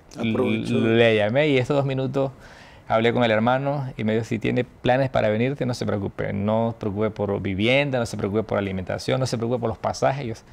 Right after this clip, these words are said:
Speaker 1: deme sus datos, me escribió un correo, le mandamos los, las copias del pasaporte y en la media hora, una hora ya teníamos ya el boleto comprado, teníamos todo y de ahí, pues,
Speaker 2: Así que
Speaker 1: mi
Speaker 2: primero
Speaker 1: esposa y yo
Speaker 2: fueron a Panamá.
Speaker 1: fuimos a Panamá y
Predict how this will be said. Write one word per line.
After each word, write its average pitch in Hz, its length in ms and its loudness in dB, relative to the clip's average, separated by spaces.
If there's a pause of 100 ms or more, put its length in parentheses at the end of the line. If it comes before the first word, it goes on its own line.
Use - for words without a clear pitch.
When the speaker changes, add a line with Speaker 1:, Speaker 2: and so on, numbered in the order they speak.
(480)
Speaker 1:
deme 123 180 4
sus 117 160 0
datos, 139 340 6
me 120 100 2
escribió 110 200 0
un 113 80 0
correo, 131 440 4 (540)
le 117 120 0
mandamos 113 440 2
los, 120 300 0
las 110 240 -4
copias 120 380 0
del 117 100 -2
pasaporte 120 720 -2
y 113 420 -2
en 113 140 -6
la 107 80 -2
media 127 320 0
hora, 131 280 2
una 117 200 0
hora 120 200 2
ya 117 100 4
teníamos 110 680 -2 (480)
ya 107 140 0
el 107 80 0
boleto 101 280 -2
comprado, 123 640 4
teníamos 104 300 -4
todo 127 240 2 (180)
y 110 380 -2 (340)
de 104 100 -4
ahí, 101 120 -4
pues, 107 280 -8 (380)
Speaker 2:
Así 123 220 -4
que 135 80 2
Speaker 1:
mi 123 80 8
Speaker 2:
primero 120 140 8
Speaker 1:
esposa 151 320 10
y 196 80 10
yo 170 160 12
Speaker 2:
fueron 160 240 0
a 139 80 -4
Panamá. 120 360 -4
Speaker 1:
fuimos 131 260 8
a 135 60 2
Panamá 135 460 2
y 135 80 -2